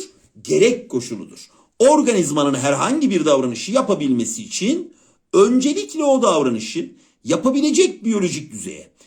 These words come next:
gerekli olgunluğa ulaşması gerekir. Burada da arkadaşlar bakın çocuk istekli, hevesli ama babasının istediği gibi düzgün ve güçlü şekilde vuramıyorsa, e, bu çocuğun bacaklarının yeterince güçlenmediğini, yani çocuğun yeterli olgunluğa henüz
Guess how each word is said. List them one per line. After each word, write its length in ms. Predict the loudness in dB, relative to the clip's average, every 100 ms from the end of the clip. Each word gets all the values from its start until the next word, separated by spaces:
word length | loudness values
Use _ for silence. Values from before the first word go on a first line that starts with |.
| _ -2
gerekli 440 | 2 2 2 0
olgunluğa 500 | 2 2 2 2 2
ulaşması 520 | 2 -2 -4 -10 -10 -12
gerekir. 480 | -10 -10 -8 -6
Burada 240 | -2 0 2
da 80 | 2
arkadaşlar 640 | 0 0 -2 -2 -4 -4
bakın 240 | -4 -4
çocuk 360 | -4 -4 -6 -10 _ -20 _ _
istekli, 800 | -10 -8 -2 -2 -2 -4 -4 -6 -2
hevesli 540 | 2 2 0 -4 -2
ama 380 | 0 0 -2 -8 _ _ _ _ _ -6
babasının 520 | -2 0 0 0 0
istediği 400 | 0 0 0 0
gibi 260 | -2 -6
düzgün 560 | -6 -4 -6 -2 0 2
ve 60 | 0
güçlü 320 | -2 -6 -6
şekilde 400 | -6 -4 0 0
vuramıyorsa, 1120 | 0 0 0 2 2 2 0 -4 -6 -6 -10 _ _ -4
e, 80 | -2
bu 100 | 0
çocuğun 320 | 0 -2 -2
bacaklarının 520 | 0 -2 -2 -4 -2
yeterince 420 | -4 -2 -2 -2
güçlenmediğini, 840 | -6 -8 -6 -2 -2 -2 -2 -2 0
yani 320 | 0 -2 -4
çocuğun 320 | -4 0 2
yeterli 580 | 2 2 -2 -4 -2 0
olgunluğa 640 | 0 0 0 0 0 0
henüz 600 | 0 0 2 0 -2 -6